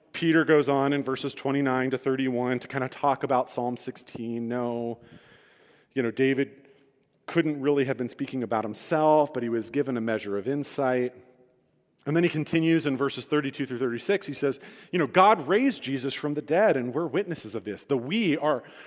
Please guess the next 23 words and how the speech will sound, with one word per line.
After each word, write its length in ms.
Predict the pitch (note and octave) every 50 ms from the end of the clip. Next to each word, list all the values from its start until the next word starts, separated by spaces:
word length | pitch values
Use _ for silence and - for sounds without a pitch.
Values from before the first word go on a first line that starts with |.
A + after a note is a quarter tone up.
| - -
you 60 | F3+ F3
know, 60 | D3+
the 140 | A#2 B2+ C3+
eleven 600 | C3 C3 C#3+ E3 G3 F#3 E3+ C3+ A2 A2 G#2+ - - - - _ _
that 120 | - C#3+ C#3+
are 40 |
standing 380 | - - - F3 F3 D#3+ D#3+ D3
on 140 | D3 D3 C3+
either 240 | C3+ C3 B2+ B2+ A#2+
side 260 | - F#3 G3+ A3 G#3
of 140 | G3 - -
him. 240 | B2 G#2 F#2+ G2+ - - - _ _ _ _ _ _ _ _ _ _ _ _ _ _ _ _ _ _ _ _ _ _ _ _ _ _ _ _ _ _ _
"Now 300 | D#3+ F#3 G3 G#3+ A3+ A3
he 120 | E3+ G3 F#3+
is 140 | F3+ E3+ -
exalted 640 | D#3+ B2 B2 F3 F3+ G#3+ G#3+ G#3+ - E3 D3+ C#3+ C#3
to 100 | - D3
the 80 | C#3 C#3
place 360 | - - F3 F3 F3 E3+ -
of 140 | D#3 C3 D#3 -
honor 540 | D3+ D#3 E3 E3+ F3 D3+ B2 A#2+ B2+ C3+ C3 -
at 220 | B2+ C#3 - A#2
God's 400 | B2+ C#3+ C#3 C#3 C#3+ C#3+ C3+ -